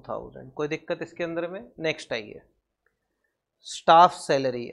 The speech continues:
आएगा तीन लाख चालीस हज़ार, हाँ सर, स्टाफ सैलरी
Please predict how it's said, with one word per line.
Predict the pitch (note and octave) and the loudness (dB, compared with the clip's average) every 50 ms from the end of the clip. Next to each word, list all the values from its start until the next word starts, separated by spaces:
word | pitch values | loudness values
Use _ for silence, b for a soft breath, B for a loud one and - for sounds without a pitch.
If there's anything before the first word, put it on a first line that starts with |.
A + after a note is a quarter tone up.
| - | 0
आएगा | D3 D3+ D#3+ E3+ E3 E3+ F3+ | 2 4 4 4 4 0 0
तीन | F3 - D3+ D3 D3 D3 | -2 -4 -10 -8 -6 -4
लाख | D3 D3 D#3 D3+ - - | -2 0 -2 -2 -4 -8
चालीस | - C#3 B2 B2 B2+ B2 A#2 - | -8 -6 -6 -6 -8 -10 -12 -12
हज़ार, | B2+ A#2 A2+ G#2+ - - | -14 -12 -10 -12 -12 -10
हाँ | - C3+ C#3 C#3 | -8 -6 -6 -6
सर, | C3+ - C#3+ C#3+ - - _ _ _ _ _ _ _ _ _ _ _ _ _ _ _ _ _ _ _ _ - - | -6 -8 -12 -12 -12 -16 _ _ _ _ _ _ _ _ _ _ _ _ _ _ _ _ _ _ _ _ -20 -20
स्टाफ | - - - - - - C#3+ C#3 C#3 C#3+ C#3+ - - - _ _ _ _ _ _ | -18 -18 -16 -10 -2 0 2 2 2 2 0 -4 -12 -20 _ _ _ _ _ _
सैलरी | _ - - - - - B2+ A#2 A2+ A2+ G#2+ - - - | _ -20 -20 -16 -10 -8 -8 -6 -6 -10 -12 -14 -16 -20